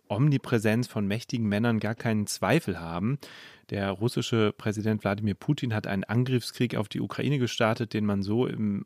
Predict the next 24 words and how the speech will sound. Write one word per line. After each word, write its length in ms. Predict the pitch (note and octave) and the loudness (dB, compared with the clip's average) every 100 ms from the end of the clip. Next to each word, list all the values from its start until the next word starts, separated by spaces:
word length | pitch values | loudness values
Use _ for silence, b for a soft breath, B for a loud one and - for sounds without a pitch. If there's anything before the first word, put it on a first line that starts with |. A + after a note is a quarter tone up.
| - | -6
einundzwanzigsten 720 | G2 A#2+ C3 A2+ A2 G#2+ - | -2 -2 0 -2 -2 -4 -2
Jahrhundert 380 | G#2 A2 A2+ G#2 | 0 2 0 2
gar 120 | G#2 | 0
nicht 140 | A2+ A2 | 0 -2
mehr 140 | G#2 | -6
für 100 | G2 | -2
möglich 380 | F#2+ C3 C3 - | 0 0 -4 -4
gehalten 340 | A#2 A#2+ B2 | 0 0 0
hätte, 240 | A#2 A#2+ A2 | -2 0 0
der 120 | F#2+ | 0
ein 160 | F#2 - | -2 -4
gewaltiges 520 | - F2+ C3 C#3+ A#2 - | -4 2 4 6 6 6
menschliches 540 | A2+ B2+ A#2 A2 - | 4 4 -2 -4 0
Leid 240 | G2 B2+ | 4 4
über 140 | C3+ B2 | 2 0
die 100 | A#2+ | 0
Ukraine 460 | A#2+ - A#2 A2+ | -2 -4 -2 0
gebracht 360 | A2 G#2+ G#2+ - | 0 2 2 2
hat 140 | G#2+ - B B B B | 0 -2 B B B B
und 100 | A2 | -2
von 160 | G#2 G2 | 0 2
dem 160 | G#2 | 4
niemand 380 | G#2 G#2+ C3+ A2 | 6 4 2 0
weiß, 400 | G2+ G#2+ A#2 | 0 0 -2